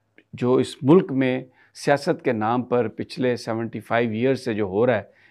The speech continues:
ये उसकी दास्तान है। सिविल इदारे जैसे पुलिस है, किस तरह लोगों का, अ, जिस्म निच-, उनको नोचते हैं, हड्डियों तक से, अ, खून निकाल लेते हैं। दूसरी बात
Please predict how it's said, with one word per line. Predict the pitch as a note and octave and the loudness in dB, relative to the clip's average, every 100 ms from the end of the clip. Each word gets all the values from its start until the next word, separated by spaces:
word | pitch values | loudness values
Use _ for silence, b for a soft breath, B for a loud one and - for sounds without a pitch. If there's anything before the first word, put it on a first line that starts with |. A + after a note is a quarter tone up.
| _ | _
ये | D3 | 0
उसकी | C#3+ B2+ | 0 -2
दास्तान | G#2 F#2 F#2 - F#2 F2 | -2 -4 -6 -8 -8 -10
है। | G#2 _ _ _ _ _ | -16 _ _ _ _ _
सिविल | - - D3+ D#3 | -6 4 6 8
इदारे | D3 A#2 A2+ A#2+ B2 - _ _ _ _ _ _ - | 6 4 2 2 -2 -12 _ _ _ _ _ _ -10
जैसे | G#2+ A#2 | -6 -6
पुलिस | B2 A#2 B2+ A#2+ | -2 0 2 0
है, | A2+ | -4
किस | C3 - | -6 -4
तरह | B2+ A2+ | 0 2
लोगों | G#2 G2 G#2+ B2 A#2+ | 2 0 -2 0 0
का, | A2+ G#2+ A2+ _ _ - _ - | 2 2 0 _ _ -20 _ -12
अ, | - G#1+ - A2 | -6 -4 -4 -4
जिस्म | A2+ C3+ C#3 D#3 C#3+ | -6 -4 -2 2 2
निच-, | A#2 - - | 2 0 -4
उनको | B2 A2+ A#2 A#2 A2+ G#2+ | -4 -2 0 0 0 -2
नोचते | A2 C#3 C#3 - C#3 | 4 4 4 0 0
हैं, | A2 F#2 - _ _ _ _ C3+ | 0 -6 -14 _ _ _ _ 0
हड्डियों | C3 C#3+ D3+ | 6 8 8
तक | - B2+ - _ | 4 0 -2 _
से, | - C3 A2+ | -6 -4 -4
अ, | - _ _ _ _ B3 D3+ C#3 | -6 _ _ _ _ -18 -16 -16
खून | - C#3 C3 | -4 2 2
निकाल | B2 A#2+ A#2+ | 2 0 0
लेते | A2+ G#2+ A#2 | 2 -2 -4
हैं। | A2+ G#2+ G#2+ D#3+ | -4 -4 -8 6
दूसरी | C4 A3+ C4 | 6 8 8
बात | G3+ F3+ F3+ - | 8 8 4 -6